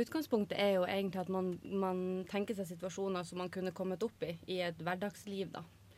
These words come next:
For selv om utgangspunktet er det israelske forsvaret, så handler det jo om å gå fra å være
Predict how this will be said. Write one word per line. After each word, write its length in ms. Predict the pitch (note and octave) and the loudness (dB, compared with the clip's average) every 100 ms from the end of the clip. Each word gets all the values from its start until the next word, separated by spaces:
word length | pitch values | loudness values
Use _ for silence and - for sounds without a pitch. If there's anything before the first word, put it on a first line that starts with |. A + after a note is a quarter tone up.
| - - G3 | -20 -20 -8
For 120 | G#3 | -2
selv 200 | G#3+ G#3+ | 2 2
om 80 | F#3 | 2
utgangspunktet 600 | F3+ - G3+ F#3+ F3 - | -2 -2 -2 -2 -2 0
er 180 | F#3+ F#3 | 2 2
det 140 | E3+ F3 | 2 0
israelske 480 | - F3+ F#3 - E3+ | 0 0 0 -4 -2
forsvaret, 540 | G3 - G#3+ E3+ E3 | -2 0 0 0 0
så 120 | E3+ | -2
handler 260 | F3+ G3 G3 | -2 0 2
det 80 | F3 | 2
jo 80 | F3 | 2
om 140 | F3+ E3+ | 0 -2
å 140 | E3+ | -2
gå 120 | E3+ F3 E3+ | 0 0 0
fra 280 | E3+ F3 | 0 0
å 60 | E3+ | 2
være 380 | E3 F3+ E3+ | 0 0 0